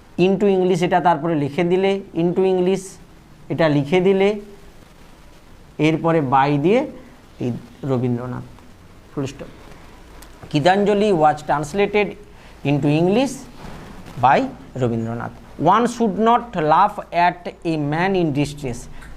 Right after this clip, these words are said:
একটা দুস্থ অবস্থায় থাকা একটা মানুষের প্রতি কখনো হাসা উচিত নয়। তাহলে এখানে যদি, ও মামাম এই তো আছি, আছি মামা, কাঁদতে হবে না মামা, আছি তো, আছি।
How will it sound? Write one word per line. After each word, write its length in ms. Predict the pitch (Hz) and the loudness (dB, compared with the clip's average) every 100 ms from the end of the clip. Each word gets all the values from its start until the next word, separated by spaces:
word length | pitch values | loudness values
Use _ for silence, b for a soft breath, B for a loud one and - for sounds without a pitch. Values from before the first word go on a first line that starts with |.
| B - - | B -14 -2
একটা 280 | 143 147 - | 0 2 2
দুস্থ 360 | 147 185 - 233 | 2 0 0 2
অবস্থায় 480 | 226 214 - 233 220 | 2 2 0 0 0
থাকা 280 | 180 208 214 | 0 2 2
একটা 420 | 202 - 220 247 B B - | 2 2 2 2 B B -8
মানুষের 460 | 139 156 180 214 185 | -4 -2 -2 -4 -6
প্রতি 220 | 202 233 | -6 -4
কখনো 260 | 165 175 202 | -2 -2 -4
হাসা 400 | 131 147 - 196 | -4 -8 0 2
উচিত 320 | 151 - 135 | 2 -2 -4
নয়। 200 | 113 110 - B B B B | -6 -10 -14 B B B B
তাহলে 260 | 156 190 | 2 4
এখানে 220 | 202 214 214 | 0 -2 -4
যদি, 180 | 196 - - - - | -6 -8 -12 -16 -4
ও 120 | 170 | 0
মামাম 340 | 190 208 254 247 | 0 2 2 2
এই 160 | 262 | 2
তো 120 | 247 | 2
আছি, 520 | 226 175 - - 131 127 - | 2 2 -4 -10 -10 -10 -8
আছি 240 | 269 - | -8 -4
মামা, 200 | 143 139 147 | -6 -4 -2
কাঁদতে 280 | 156 - 135 | -2 -2 -4
হবে 120 | 127 | -4
না 200 | 127 131 | -6 -6
মামা, 340 | 175 349 277 | -6 -4 -2
আছি 280 | 165 - - - | -2 -4 -6 -4
তো, 180 | 135 123 - | -4 -4 -4
আছি। 300 | 190 - | -4 -6